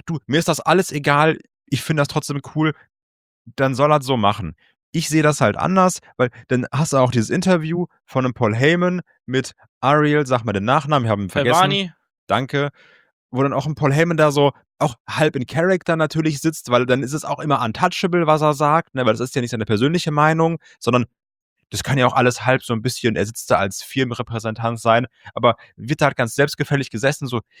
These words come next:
Speaker 1: "Hier, guck mal, Brock Lesnar ist da, hast du nicht gehört, was die Leute gesagt haben, hast du nicht die Reaktion gesehen?" So, das ist eine Attraction, so,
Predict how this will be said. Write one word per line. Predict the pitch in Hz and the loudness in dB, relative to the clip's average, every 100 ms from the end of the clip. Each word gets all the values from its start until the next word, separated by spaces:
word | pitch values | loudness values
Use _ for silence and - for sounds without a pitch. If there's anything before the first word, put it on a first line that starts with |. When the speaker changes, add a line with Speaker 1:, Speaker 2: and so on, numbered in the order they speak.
| _ | _
Speaker 1:
"Hier, | 135 | -2
guck | - 143 | 0 0
mal, | |
Brock | 120 123 123 | 2 2 2
Lesnar | 127 - 107 | 0 0 -2
ist | 101 | 0
da, | 101 85 127 | 2 2 0
hast | 131 | -4
du | 131 | -4
nicht | 127 | -4
gehört, | 123 123 - | -2 0 0
was | 123 | -2
die | 113 | 2
Leute | 117 120 | 2 2
gesagt | 107 - 98 98 | -2 0 0 2
haben, | 92 | -2
hast | 113 - | -2 -4
du | |
nicht | 120 | -6
die | 120 | -2
Reaktion | 113 110 - - 120 113 | 2 0 0 -2 0 0
gesehen?" | 104 104 95 90 _ | 0 2 2 2 _
So, | - 107 _ _ | -6 -6 _ _
das | 117 | -2
ist | 135 120 | -2 0
eine | 117 | 0
Attraction, | 117 - 120 - - 107 90 - _ _ | 0 2 0 0 -6 -6 -6 -8 _ _
so, | - | -6